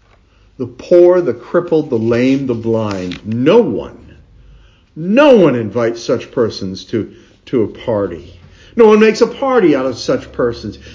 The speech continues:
You invite the, the beautiful, the, the restless, the young, the, the glorious, the, the attractive, the, the fun, the zippy, the entertaining. You,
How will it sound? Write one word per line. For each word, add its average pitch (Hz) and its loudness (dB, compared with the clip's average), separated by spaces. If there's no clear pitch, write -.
You 170 4
invite 156 4
the, 139 2
the 135 -4
beautiful, 127 2
the, 117 -6
the 165 4
restless, 180 2
the 180 0
young, 196 4
the, 147 0
the 151 -2
glorious, 170 2
the, 156 -2
the 185 4
attractive, 185 -2
the, 156 -2
the 139 -6
fun, 156 0
the 147 2
zippy, 170 2
the 151 2
entertaining. 180 0
You, 269 -4